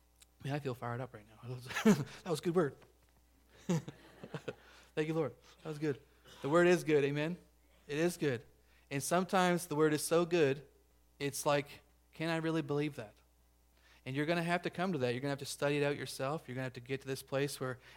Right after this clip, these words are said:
am I gonna believe what God said? Or am I gonna believe what my grandmother said? Am I gonna believe what God said, or am I gonna believe what I experienced? And they might be the same thing. They might not be the same thing. And you're gonna have to choose one over the other. But I'm telling you, if you study this out, uh,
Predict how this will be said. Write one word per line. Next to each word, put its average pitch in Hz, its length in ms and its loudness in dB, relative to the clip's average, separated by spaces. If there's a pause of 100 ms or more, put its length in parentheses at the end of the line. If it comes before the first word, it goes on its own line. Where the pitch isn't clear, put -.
am 131 80 -6
I 139 60 0
gonna 139 100 -4
believe 135 140 -2
what 120 140 -10
God 143 280 0
said? 147 360 -4 (320)
Or 127 80 -4
am - 20 -2
I - 20 -4
gonna 131 140 -6
believe 127 200 -4
what 123 100 -6
my 120 80 -12
grandmother 135 420 -4
said? 117 320 -16 (300)
Am - 0 -
I 131 40 -10
gonna 131 60 -6
believe 131 120 -2
what 123 140 -8
God 143 280 0
said, 160 240 2
or 139 60 0
am 135 80 -2
I 131 60 -2
gonna 131 120 -4
believe 131 240 -4
what 127 80 -4
I 120 60 -6
experienced? 131 680 -8 (340)
And 127 80 -10
they 131 60 -4
might 147 240 0
be 147 60 -2
the 143 80 0
same 156 300 -4
thing. 160 280 -2
They 135 80 -4
might 143 200 -2
not 170 180 -4
be 156 80 -4
the 131 100 -2
same 127 260 -6
thing. 127 200 -6
And 127 80 -4
you're 139 80 -4
gonna 143 120 -2
have 131 100 -6
to - 60 -12
choose 151 220 -4
one 139 180 -6
over 139 200 -2
the 127 120 -6
other. 135 200 -6 (1000)
But 135 80 -4
I'm 131 80 -4
telling 170 220 -2
you, 143 40 -2
if 135 60 -4
you 139 60 -6
study 160 280 0
this 170 220 -2
out, 170 320 2 (480)
uh, 131 420 -2